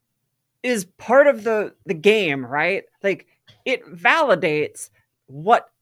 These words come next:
Akio was saying about Utena. Pointing out that, like, she's not even aware of how, uh, she's not even aware of how special she is.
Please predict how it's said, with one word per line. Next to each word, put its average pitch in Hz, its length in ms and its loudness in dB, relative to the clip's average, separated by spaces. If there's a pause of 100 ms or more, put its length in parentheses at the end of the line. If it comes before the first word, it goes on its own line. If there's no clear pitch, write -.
(140)
Akio 208 640 -2
was 156 240 -6
saying 185 400 -6
about 156 480 -4
Utena. 147 480 -12 (1000)
Pointing 214 400 -4
out 170 240 -2
that, - 140 -8
like, 143 160 -6
she's 175 320 -8
not 185 320 -2
even 196 320 -6
aware 151 540 -4
of 143 220 -10
how, 143 640 -2 (1600)
uh, 151 180 -8
she's 196 220 -10
not 254 180 -2
even 190 220 -4
aware 156 300 -4
of 143 140 -6
how 143 160 -4
special 135 400 -8
she - 160 -14
is. - 460 -16